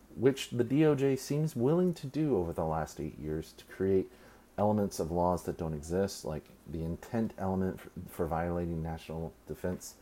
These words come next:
and national security, for Clinton, she had to have the intent to do that when that's never been the standard. And we've had many people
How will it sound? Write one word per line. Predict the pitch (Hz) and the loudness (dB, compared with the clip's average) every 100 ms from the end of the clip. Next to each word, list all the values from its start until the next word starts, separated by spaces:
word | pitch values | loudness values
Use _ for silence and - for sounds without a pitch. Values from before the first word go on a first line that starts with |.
| - - - - | -20 -20 -20 -8
and | 82 | -4
national | 80 82 - 82 | -2 -4 -4 -8
security, | - 82 - 98 107 113 117 - - - - | -6 -6 0 2 2 -2 -6 -20 -20 -20 -4
for | 78 73 - - | -4 -4 -10 -18
Clinton, | - 104 104 131 | -4 -2 -2 -4
she | - 80 | -6 -4
had | 87 | -2
to | 80 | -2
have | 76 | -4
the | 69 | -6
intent | 71 - - 113 110 - - | -10 -12 -2 -2 -2 -10 -12
to | - | -6
do | 90 90 | -2 -2
that | 90 110 - | -2 -4 -6
when | 85 85 78 71 | -6 -4 -4 -4
that's | 80 - | -6 -6
never | 82 78 85 | -6 -4 -4
been | 87 92 | -2 -2
the | 85 | -4
standard. | - 80 80 101 | -6 -6 -2 -2
And | 76 | -2
we've | 71 - | -8 -8
had | 71 - - - | -10 -12 -14 -10
many | 71 78 101 98 | -4 2 2 2
people | 85 82 85 87 | 0 0 2 0